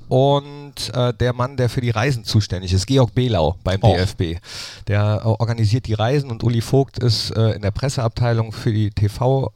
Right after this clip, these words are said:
Speaker 1: äh, Menschen zuständig und die waren sehr emotional, haben sich aber dann ja doch, äh, entschuldigt.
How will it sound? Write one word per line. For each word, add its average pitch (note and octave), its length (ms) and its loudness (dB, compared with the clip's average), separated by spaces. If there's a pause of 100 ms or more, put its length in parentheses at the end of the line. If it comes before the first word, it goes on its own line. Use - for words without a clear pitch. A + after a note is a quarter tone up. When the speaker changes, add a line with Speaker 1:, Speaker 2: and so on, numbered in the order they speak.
(140)
Speaker 1:
äh, B2 300 -2
Menschen A#2+ 300 -4
zuständig A2+ 640 0
und A2 120 -2 (380)
die A#2+ 280 -2
waren A2 260 -2
sehr A2 140 2
emotional, A2 640 0
haben D3+ 160 -2
sich C3+ 300 -2 (520)
aber G#2+ 440 2 (200)
dann A2+ 160 -2
ja G#2+ 140 0
doch, - 380 -2 (120)
äh, G2+ 280 2 (260)
entschuldigt. C3 720 -2